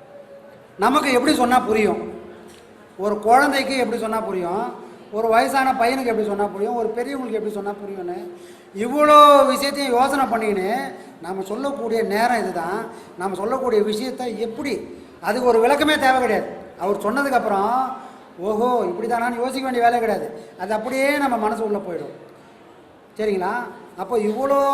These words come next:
யோசனை பண்ணி சொல்ல எப்படி வந்தாருன்னா நம்மளுக்கு கீழ்நிலை வராரு. அவர் உயரத்தை தாழ்த்திக்கின்னு நமக்கு எப்படி சொன்னா புரியுமோன்னு கீழ்நிலைக்கு வராரு. அப்படி வந்ததுனால நமக்கு என்ன ஒரு எண்ணம்னா,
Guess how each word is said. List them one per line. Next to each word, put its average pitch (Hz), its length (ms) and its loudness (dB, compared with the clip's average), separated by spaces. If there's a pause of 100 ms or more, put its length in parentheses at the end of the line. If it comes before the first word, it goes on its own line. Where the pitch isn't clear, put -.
(160)
யோசனை 277 320 0
பண்ணி 254 320 -6
சொல்ல 247 320 -2
எப்படி 233 280 -2
வந்தாருன்னா 233 400 -2
நம்மளுக்கு 214 320 -4
கீழ்நிலை 262 300 -6
வராரு. 180 260 -8 (920)
அவர் 240 200 4
உயரத்தை 285 680 6
தாழ்த்திக்கின்னு 254 720 2 (640)
நமக்கு 214 340 -4
எப்படி 226 240 0
சொன்னா 262 300 0
புரியுமோன்னு 262 500 -2 (100)
கீழ்நிலைக்கு 254 500 2
வராரு. 202 300 4 (680)
அப்படி 185 240 -6
வந்ததுனால 240 680 4
நமக்கு 240 340 0
என்ன 269 240 -2
ஒரு 240 140 0
எண்ணம்னா, 202 420 -4